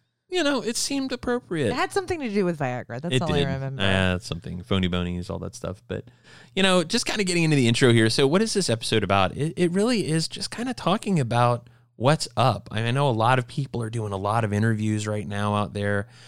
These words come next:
Speaker 1: and, and we've got interviews on our mind, but just something's weird.
Speaker 2: I think we're all m-, in our mental and emotional spaces, we're, we're a little off, right? Maybe we're a little bit in crisis mode. Maybe,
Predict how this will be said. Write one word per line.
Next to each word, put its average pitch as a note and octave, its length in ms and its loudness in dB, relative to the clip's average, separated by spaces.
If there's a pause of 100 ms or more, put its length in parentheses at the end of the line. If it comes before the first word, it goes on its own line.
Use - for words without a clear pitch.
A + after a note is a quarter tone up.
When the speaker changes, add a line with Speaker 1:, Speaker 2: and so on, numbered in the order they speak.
(280)
Speaker 1:
and, B2 320 0
and C3 160 -2
we've E3 180 -2
got G3+ 300 0 (300)
interviews C#3+ 440 2
on G#2 140 0
our F#2+ 120 2
mind, C#3 580 2 (800)
but D3 220 -4
just D3 260 -4 (140)
something's G#3+ 440 -6
weird. F3 460 -4 (580)
Speaker 2:
I B3+ 120 -4
think E4+ 260 -6
we're F4 160 2
all G3+ 480 2 (600)
m-, G3 240 0 (100)
in F#3+ 100 2
our F3 120 2
mental E3 360 0
and E3 120 2
emotional D3+ 500 -2
spaces, E3+ 500 -8
we're, D#3 320 -6 (300)
we're G3+ 280 -2 (260)
a G#3 80 -6
little G3+ 360 0
off, C#3+ 380 -2
right? E3 300 -4
Maybe D#3+ 340 -4
we're D#3 160 -6
a D3+ 60 -4
little D3+ 240 -4
bit C#3+ 220 -6
in D3 100 -12
crisis E3 480 -8
mode. D3 460 0
Maybe, C3 520 -4